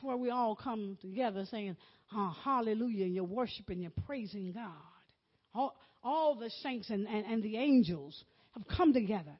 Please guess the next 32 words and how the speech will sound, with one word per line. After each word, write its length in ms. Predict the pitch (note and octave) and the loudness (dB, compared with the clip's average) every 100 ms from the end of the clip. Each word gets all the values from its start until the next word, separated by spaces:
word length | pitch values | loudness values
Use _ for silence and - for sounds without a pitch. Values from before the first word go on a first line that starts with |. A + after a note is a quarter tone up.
| _ _ - - | _ _ -20 -8
But 180 | B3+ D4+ A#3 G3+ | 6 6 8 8
there 180 | G#4 | 8
are 160 | E4+ D#4+ | 10 6
different 640 | A3+ F#3+ A4+ - F#4+ A3+ - - - | 4 4 4 6 0 0 -10 -16 -4
realms. 1080 | A3+ E4 A#4 A#4 G#4+ C#4 F#3+ E3+ E3 - - _ _ _ _ _ _ _ _ _ _ _ _ _ _ _ _ _ _ _ _ _ _ _ _ _ _ _ _ _ | 0 4 6 8 10 8 6 -2 -6 -10 -16 _ _ _ _ _ _ _ _ _ _ _ _ _ _ _ _ _ _ _ _ _ _ _ _ _ _ _ _ _
The 100 | B3 | -6
same 400 | - G4 F#4+ F4 | -4 0 0 2
way 440 | E4 D4 B3 B3+ G#3 _ _ _ | 2 4 4 0 -6 _ _ _
when 140 | A3 A3 | -8 -8
it 140 | - | -6
come 180 | D#4 D4 | -4 -4
down 220 | D4 D4+ | -4 -6
to 60 | C#4 | -4
hell, 340 | D#4 A#3+ A3 | -2 0 0
but 140 | G#3+ | 0
we 100 | A3+ | 0
won't 240 | B3 A#3+ A3+ | 2 0 -2
go 160 | A#3+ | -6
to 60 | F3+ | -6
that. 260 | D#3 D3 F3 _ _ _ _ _ | -10 -14 -16 _ _ _ _ _
We 80 | G#3+ | -10
won't 120 | A3 | -6
go 80 | A3+ | -4
back 200 | G#3 F3+ | -4 -8
to 60 | F3+ | -12
that 140 | E3 | -16
dream. 240 | C#3 D3 C3 _ | -12 -14 -14 _
All 80 | C4+ | -4
right. 200 | E3+ A#2+ _ _ _ _ _ _ _ _ _ _ _ _ _ _ _ _ _ _ _ _ _ _ | -4 -6 _ _ _ _ _ _ _ _ _ _ _ _ _ _ _ _ _ _ _ _ _ _
Now, 380 | B3 D4 G3 F#3 _ _ _ _ _ _ _ _ _ | -2 -2 -2 -6 _ _ _ _ _ _ _ _ _
two 120 | F#4+ A4 | 0 2
more 140 | G#4 | 2